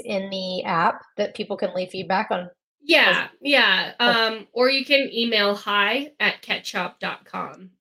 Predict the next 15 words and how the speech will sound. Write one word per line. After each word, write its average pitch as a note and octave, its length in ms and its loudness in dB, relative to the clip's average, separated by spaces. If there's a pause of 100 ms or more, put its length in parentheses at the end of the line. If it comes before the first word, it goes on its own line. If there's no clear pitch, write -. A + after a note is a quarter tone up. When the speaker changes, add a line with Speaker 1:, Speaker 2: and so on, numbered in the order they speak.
(120)
Speaker 2:
Um, F3+ 380 -8 (280)
that's G3 260 -8
our, F3+ 360 -4
like, F#3 220 -12
catch-all F3 580 -6
email. F3 480 -16
But, F3+ 240 -6
um, F3+ 360 -6 (320)
I G#3+ 100 2
look A#3 200 -2
at A3+ 80 2
all G#3 200 0
of G#3 140 -8
those. A#3 320 -2
So F#3+ 400 0